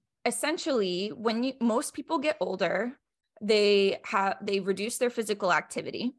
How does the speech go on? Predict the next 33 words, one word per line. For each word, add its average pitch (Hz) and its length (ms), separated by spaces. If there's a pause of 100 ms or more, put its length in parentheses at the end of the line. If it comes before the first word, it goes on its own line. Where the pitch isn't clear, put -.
(680)
Reduced 214 480
physical 277 360
activity 202 800
means 180 340
that - 260
you're 175 140
not 185 320
building 190 560
or 180 140
maintaining 190 580
your 226 240 (400)
muscle, 202 680
you're 190 160
not 180 260
building 208 320
and 220 100
maintaining 214 400
your 233 120
bones. 185 760 (540)
And 202 140
essentially, 220 540
you 208 200
reduce 190 520
your 220 100
strength, 202 600
your 196 120
mobility, 175 720 (420)
and 220 120
that - 140
feeds 277 320
forward 220 720
into 185 720 (260)
not 208 320